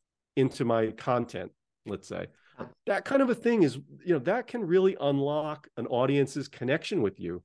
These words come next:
Speaker 1: Like, maybe before you weren't getting
Speaker 2: Huge.
Speaker 1: a lot of engagement, and now you just showed that little side of yourself that was curious or playful or whatever. Or you showed, "Hey, I love this music," or, "I love this, these movies." And people didn't know that about you before,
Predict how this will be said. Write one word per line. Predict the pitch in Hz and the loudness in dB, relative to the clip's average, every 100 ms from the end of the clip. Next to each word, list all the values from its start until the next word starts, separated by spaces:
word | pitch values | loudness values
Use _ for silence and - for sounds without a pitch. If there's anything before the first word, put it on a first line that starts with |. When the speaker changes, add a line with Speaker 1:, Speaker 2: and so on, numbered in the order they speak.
| - | -6
Speaker 1:
Like, | 120 | 0
maybe | 160 180 | 2 2
before | 170 175 - 190 | 2 0 4 6
you | 147 | 6
weren't | 127 170 170 | 4 2 2
getting | 156 160 | 4 4
Speaker 2:
Huge. | 151 | 4
Speaker 1:
a | |
lot | 143 131 | 2 0
of | |
engagement, | 123 127 135 131 135 131 _ _ - - | -4 -4 -4 -4 -4 -6 _ _ -20 -4
and | 151 | 0
now | 190 | 0
you | 233 220 | 0 -2
just | 180 208 | -2 -4
showed | - 190 180 156 | 0 6 6 4
that | 151 | 0
little | 151 180 247 220 | 0 0 0 -4
side | - 202 185 202 | -8 -6 -2 -2
of | 190 | -2
yourself | 110 98 107 95 - _ _ _ _ _ | -4 -8 -6 -6 -8 _ _ _ _ _
that | 147 | 0
was | 165 160 - _ | 2 2 -2 _
curious | - 220 208 156 107 98 - | -2 6 8 8 6 2 -4
or | 147 143 147 - | -2 -2 -2 -6
playful | - 170 180 - 110 | -2 2 2 0 -2
or | 92 92 113 117 120 | -2 -2 -2 -2 0
whatever. | 151 196 113 85 _ _ _ | 0 0 0 -4 _ _ _
Or | 151 170 | 0 2
you | 175 170 | 2 0
showed, | - 156 147 143 - _ | 0 0 -2 -8 -20 _
"Hey, | 156 175 | -6 0
I | 135 | 0
love | 120 143 143 | 2 0 0
this | 160 151 | -4 -2
music," | 160 180 139 95 117 | -2 -2 -2 -4 -2
or, | 107 | -2
"I | |
love | 113 135 139 | -2 -2 -4
this, | 147 143 | -10 -8
these | 139 | -6
movies." | 135 151 160 101 82 _ _ _ _ _ - | 0 2 2 -2 -6 _ _ _ _ _ -10
And | - | 0
people | 170 175 170 | 0 2 4
didn't | 175 165 | 4 4
know | 160 190 | 2 2
that | 202 110 | 4 2
about | 92 90 87 | 2 -2 -4
you | 85 | -10
before, | 92 - 95 | -12 -12 -14